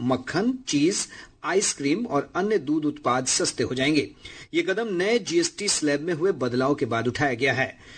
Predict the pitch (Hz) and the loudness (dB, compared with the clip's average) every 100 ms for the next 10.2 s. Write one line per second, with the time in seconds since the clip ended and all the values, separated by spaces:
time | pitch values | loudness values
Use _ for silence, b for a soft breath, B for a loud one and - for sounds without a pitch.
0 | B B 160 185 240 226 220 208 254 262 | B B 2 2 2 0 0 0 0 -2
1 | 208 190 185 220 254 131 165 208 214 226 | -2 -2 0 0 0 0 2 2 2 -2
2 | 214 240 240 - 202 233 - 175 190 190 | 0 -2 -4 -8 -2 0 0 -2 0 -2
3 | - 156 - 185 185 160 151 - 113 127 | 0 -4 0 -2 0 2 2 0 -4 -2
4 | 127 139 147 - B B B B B 156 | -2 0 -2 -8 B B B B B 4
5 | 214 202 190 214 214 131 175 240 165 147 | 4 2 -2 0 -2 -2 -2 0 0 -2
6 | - 165 175 233 - 151 147 143 143 - | 0 0 0 0 -2 -2 0 0 -2 -6
7 | - - 170 - 110 120 139 - - B | -2 0 -2 -4 -2 0 0 -2 -12 B
8 | B B B B B 135 196 208 277 247 | B B B B B 4 4 4 0 2
9 | 247 285 - 185 214 240 175 165 - 185 | 2 2 2 2 2 0 0 0 2 2
10 | 240 285 | 2 0